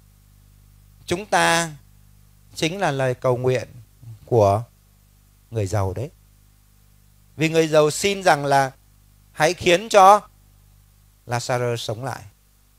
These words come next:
để về báo cho các anh em. Như chú, như Abraham nói thì họ đã có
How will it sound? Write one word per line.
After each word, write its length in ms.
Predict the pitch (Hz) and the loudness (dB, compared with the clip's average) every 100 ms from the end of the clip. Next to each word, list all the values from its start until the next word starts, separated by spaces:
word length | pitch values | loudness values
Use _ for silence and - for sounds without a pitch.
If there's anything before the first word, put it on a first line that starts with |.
| _ _ _ _ _ _ _ _ _ _ _ _ _ _ _ _ _ _ _ _ _ _ _ - | _ _ _ _ _ _ _ _ _ _ _ _ _ _ _ _ _ _ _ _ _ _ _ -4
để 140 | 127 | 0
về 200 | 120 147 | 2 2
báo 300 | 147 147 196 | 2 2 0
cho 120 | 214 | -4
các 120 | 208 | -6
anh 160 | 196 180 | -6 -6
em. 340 | 175 175 180 175 _ _ _ | -8 -8 -10 -20 _ _ _
Như 120 | 175 | -12
chú, 140 | 175 180 - 170 | -10 -10 -12 -16
như 100 | 151 | -8
Abraham 400 | 160 185 190 185 | -4 -2 -2 -2
nói 120 | 175 | -2
thì 120 | 185 175 | -2 -2
họ 220 | 180 156 | -2 0
đã 80 | |
có 120 | 175 | 0